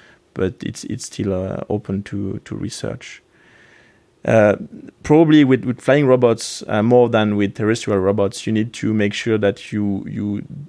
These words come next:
you're not dangerous to people, like when you are, uh, doing research with them, for example. So it's a wide area of research of what kind of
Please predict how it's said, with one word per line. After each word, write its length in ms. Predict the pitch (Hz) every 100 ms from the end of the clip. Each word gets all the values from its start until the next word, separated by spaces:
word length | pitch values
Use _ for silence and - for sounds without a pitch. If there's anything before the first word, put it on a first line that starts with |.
| _ -
you're 220 | - 104
not 240 | 104 -
dangerous 480 | 101 127 127 117 -
to 100 | 110
people, 380 | - 104 95 98
like 360 | 98 120 - -
when 160 | 98
you 140 | 98 98
are, 280 | 95 95 -
uh, 40 | 101
doing 300 | 95 95 98
research 400 | 92 - - -
with 140 | 104
them, 200 | 98 98
for 180 | - 95
example. 420 | 110 98 - 113 _ _ _ _
So 580 | - - 104 98 95 -
it's 340 | 110 98 - -
a 380 | 98 92 95 -
wide 400 | 104 107 101 101
area 260 | 98 101
of 140 | 98 -
research 320 | 104 101 -
of 300 | 98 - -
what 360 | - 104 98 -
kind 340 | 120 127 123
of 280 | 101 -